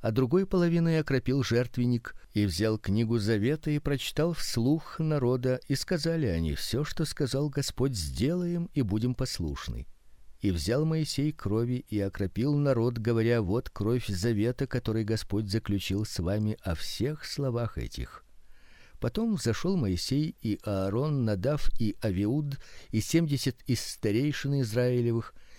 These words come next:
и видели место стояния Бога Израилева, и под ногами его нечто подобное работе из чистого сапфира, и как самое небо ясное. И он не простер руки своей на избранных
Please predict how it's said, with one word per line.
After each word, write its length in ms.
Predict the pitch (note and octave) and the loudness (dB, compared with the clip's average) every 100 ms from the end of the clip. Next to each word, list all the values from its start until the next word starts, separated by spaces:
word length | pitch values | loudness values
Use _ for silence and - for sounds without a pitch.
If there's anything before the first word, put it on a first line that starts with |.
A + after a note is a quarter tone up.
| - - - A2 | -20 -20 -2 2
и 80 | |
видели 380 | A#2 F3+ F#3+ F#3+ | 4 4 4 4
место 360 | E3+ F3 - F3 | 4 2 0 -2
стояния 680 | - - C3+ D3 E3+ E3 C3+ | 0 2 4 4 2 2 2
Бога 480 | G2 D#3+ D3 A#2 | 2 0 0 0
Израилева, 720 | F#2 F2+ F#2 F2+ E2+ E2+ E2 - - - - - | 0 0 -2 0 0 0 -2 -6 -16 -20 -20 -4
и 100 | A2+ | 0
под 220 | A#2+ G#2 | 2 2
ногами 540 | A2+ G#2 A#2 C3+ C#3 | 2 2 2 4 2
его 260 | C3+ C3+ B2+ | 2 2 2
нечто 460 | B2 A#2+ - - A#2+ | 2 2 0 -4 -2
подобное 560 | A2+ A2+ A#2+ A2+ A#2 | 0 2 2 2 2
работе 500 | A2+ G2 A#2+ A#2+ A#2 | 2 2 0 0 0
из 60 | A#2 | 0
чистого 500 | - A2+ - A2+ G#2+ | -2 -4 -2 -2 -2
сапфира, 840 | - G2+ - - - A#2 C#3 F2+ - - - - - | -2 -4 -6 -8 -4 -2 0 -2 -6 -16 -18 -14 -8
и 100 | D#2+ | -4
как 260 | - F2 | -4 -4
самое 380 | - G#2 G#2 G#2 | -2 0 2 2
небо 360 | G2+ A#2 B2 G#2+ | 2 0 0 -2
ясное. 720 | F2 D#2+ - - B1+ B1 - - - - - | 0 -2 -4 -6 -4 -6 -10 -16 -20 -20 -2
И 100 | G2 | 2
он 220 | B2 D3+ | 4 2
не 100 | D#3 | 2
простер 640 | - D#3 - - D#3+ D#3+ - | 2 2 0 0 2 2 0
руки 420 | C3 C#3 - D3+ | 0 0 0 -2
своей 560 | C#3 - B2+ B2 A#2+ A#2 | -2 0 2 4 4 4
на 160 | A2+ A2 | 4 4
избранных 720 | B2 A2 A2+ A2+ A2+ G#2+ - | 2 0 0 2 2 2 -4